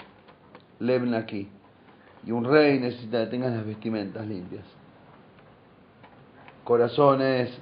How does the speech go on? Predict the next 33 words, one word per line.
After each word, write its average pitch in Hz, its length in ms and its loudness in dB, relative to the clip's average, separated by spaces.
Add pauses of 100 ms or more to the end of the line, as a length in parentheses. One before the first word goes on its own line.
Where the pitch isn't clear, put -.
las 110 160 -6
midot 113 380 2
adentro. 117 640 -2 (880)
Y 92 60 -8
vestimentas 135 600 2
son 120 140 -2
pensamiento, 127 480 0
palabra 117 360 4
y 113 40 0
acción. 107 300 -2 (680)
Y 123 60 -2
esa 131 140 2
es 131 60 6
la 127 60 6
voy 139 220 6
del 123 220 2
mes 127 180 0
de 147 240 6
Elul. 139 320 4 (640)
La 92 100 -2
voy 127 140 2
del 131 120 2
mes 123 160 0
de 131 240 4
Elul 131 300 2
es 127 380 2 (360)
prepararte 123 640 4
limpiando 123 420 -2
tu 113 140 -4
corazón 123 460 -2
y 110 60 -4
tus 104 260 -8
levushim 127 640 -2